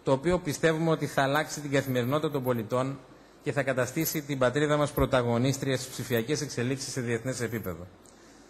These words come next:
Το σχέδιο αυτό εντάσσεται στο πλαίσιο της ψηφιακής σύγκλησης δύο χιλιάδες οκτώ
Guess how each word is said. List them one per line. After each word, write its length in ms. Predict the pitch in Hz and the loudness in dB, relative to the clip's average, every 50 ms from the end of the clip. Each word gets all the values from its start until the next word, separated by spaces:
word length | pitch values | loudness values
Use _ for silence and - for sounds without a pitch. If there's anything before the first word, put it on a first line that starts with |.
| - - - | -20 -12 -6
Το 80 | - 131 | -4 -4
σχέδιο 340 | - - 196 220 214 208 | -2 0 0 0 2 0
αυτό 380 | 175 - - 180 185 202 214 - - - - - - - - - - - - - - - - - - - - - - - - - - | 0 0 0 2 2 2 0 -2 -8 -14 -18 -20 -20 -20 -20 -20 -20 -20 -20 -20 -20 -20 -20 -20 -20 -20 -20 -20 -20 -20 -20 -10 -2
εντάσσεται 600 | 135 139 139 139 135 175 190 180 - 175 165 165 | 0 2 2 4 4 2 2 2 -2 -4 -4 -4
στο 180 | - - 156 | 0 0 -2
πλαίσιο 360 | 135 - 151 175 185 165 180 156 | -2 2 2 2 2 2 0 -2
της 100 | 151 135 | -4 -6
ψηφιακής 560 | - - 151 127 143 135 127 127 131 180 - | -6 -6 -4 0 2 2 2 2 0 -2 -2
σύγκλησης 520 | - 175 175 170 156 147 - - 139 123 | 0 0 -2 0 0 -2 -2 -4 -4 -4
δύο 160 | 117 143 165 | -2 -2 -2
χιλιάδες 420 | 160 - 151 143 151 147 147 131 127 | -2 -2 0 0 0 0 0 0 -2
οκτώ 460 | 123 - - - 151 156 175 170 - | -4 -6 0 2 2 2 2 0 -4